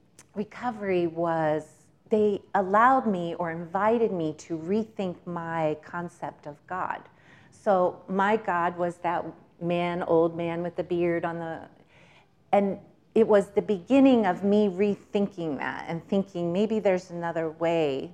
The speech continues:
that I could look at God. And I remember asking God,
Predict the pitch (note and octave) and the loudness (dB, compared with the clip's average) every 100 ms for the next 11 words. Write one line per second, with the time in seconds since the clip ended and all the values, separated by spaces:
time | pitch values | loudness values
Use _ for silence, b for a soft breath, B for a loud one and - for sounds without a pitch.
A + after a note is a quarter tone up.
0 | - E3+ D#3+ D#3 - - D#3 D#3+ - - | -6 -2 0 -2 -8 -10 -10 -10 -14 -14
1 | D#3 D#3 - - _ b b b b - | -14 -12 -12 -14 _ b b b b -6
2 | G#3 G3+ G#3 A3+ D4 C4+ - G3+ G#3 - | -2 0 0 2 2 0 0 0 -2 -6
3 | G3+ F#3+ D#3+ D3+ D3+ | -8 -6 -6 -4 -4